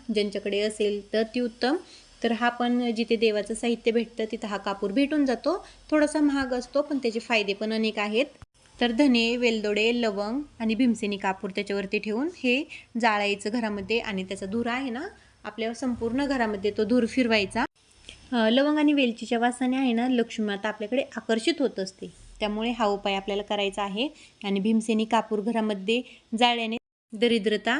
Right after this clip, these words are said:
नष्ट होत असते, म्हणजे जी काही आपल्या घरामध्ये नकारात्मकता आहे ती नष्ट होत असते. तर हा उपाय आवर्जून करावा. शुद्ध गाईच्या तुपाचा दिवा जो आपण लक्ष्मी मातेपुढे लावलेला आहे ना, तर त्याच्यामध्ये सुद्धा दोन अखंड लवंग आपल्याला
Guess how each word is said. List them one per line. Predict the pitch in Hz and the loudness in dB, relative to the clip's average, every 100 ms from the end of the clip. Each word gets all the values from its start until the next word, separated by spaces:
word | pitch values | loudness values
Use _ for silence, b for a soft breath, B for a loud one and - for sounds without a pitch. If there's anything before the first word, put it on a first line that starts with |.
| 349 | 0
नष्ट | 285 285 - | 0 0 0
होत | 208 196 | -2 -2
असते, | 185 185 | -4 -6
म्हणजे | 185 208 208 240 | -4 -2 0 0
जी | 233 | -2
काही | 233 247 240 | -4 -2 -2
आपल्या | 233 233 | -2 -2
घरामध्ये | 240 214 202 | 0 0 -2
नकारात्मकता | 208 208 196 190 208 196 _ - 214 208 208 208 | -4 -2 -4 -2 -4 -4 _ -2 2 2 2 2
आहे | 202 208 208 214 B B B | 0 2 2 0 B B B
ती | 294 | 2
नष्ट | 320 330 262 | 2 2 2
होत | 214 190 | 0 -2
असते. | 185 - 185 B B B | -6 -6 -10 B B B
तर | 262 | -2
हा | 262 262 | 2 4
उपाय | 262 254 233 - | 2 2 0 2
आवर्जून | 220 214 208 220 | 2 2 0 -2
करावा. | 220 208 190 240 294 B B - | -2 -2 -2 -2 -4 B B -4
शुद्ध | 269 285 | 0 2
गाईच्या | 269 247 240 233 | 2 0 -2 -2
तुपाचा | 247 226 220 | 0 0 0
दिवा | 208 208 | -2 0
जो | 202 214 | 0 -4
आपण | 208 214 | -4 -4
लक्ष्मी | 214 214 - | -4 -6 -4
मातेपुढे | 208 196 190 208 202 | -4 -4 -4 -2 0
लावलेला | 214 202 202 220 | 2 2 2 2
आहे | 254 233 | 0 0
ना, | 277 403 B B B | 0 -4 B B B
तर | 247 | 0
त्याच्यामध्ये | 233 240 226 214 202 | 2 0 2 2 -2
सुद्धा | 202 202 | -2 -2
दोन | 214 226 208 | 2 0 0
अखंड | 208 208 196 | -2 -2 0
लवंग | 208 202 190 | 2 0 0
आपल्याला | 185 190 | -2 -2